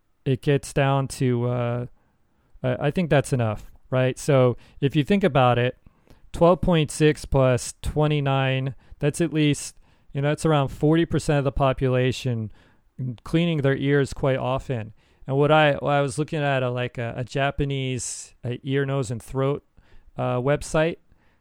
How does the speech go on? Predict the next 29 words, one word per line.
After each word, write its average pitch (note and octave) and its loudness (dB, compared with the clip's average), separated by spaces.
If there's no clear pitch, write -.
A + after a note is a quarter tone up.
This A2 -8
doctor's C3+ -4
website. C3+ 0
You B2+ 0
should C3 -2
only D#3 2
clean D3 -4
your B2+ -2
ears, C3 0
like, A2+ -8
uh, A2 -12
once B2+ -6
a B2+ -4
month A2+ -10
if B2 -10
you're A#2 -8
gonna G#2+ -10
do - -12
it. - -18
But, B2 -6
um, A#2 -6
there's F3 0
some F3 2
other F3 2
stuff B2+ -4
here. A#2+ -2
It's B2 -8
like, C3+ 0
uh, C3 2